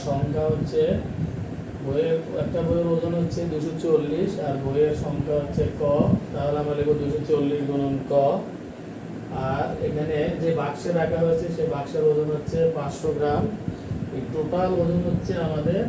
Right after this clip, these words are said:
খ, এটা বলছে আমাদের, এটা আমাদের একটু খেয়াল করতে হবে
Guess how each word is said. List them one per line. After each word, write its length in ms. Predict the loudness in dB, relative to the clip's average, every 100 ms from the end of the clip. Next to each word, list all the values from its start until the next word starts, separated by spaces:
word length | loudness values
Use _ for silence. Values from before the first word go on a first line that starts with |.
| -2 -6 -8 -10 0
খ, 20 | 2 2 0 0
এটা 180 | 2 4 6
বলছে 220 | 4 2 0
আমাদের, 300 | 2 2 2 2
এটা 120 | 0 2
আমাদের 220 | 4 4 2
একটু 140 | 2 2
খেয়াল 200 | 2 2 0
করতে 200 | 2 2
হবে 160 | 4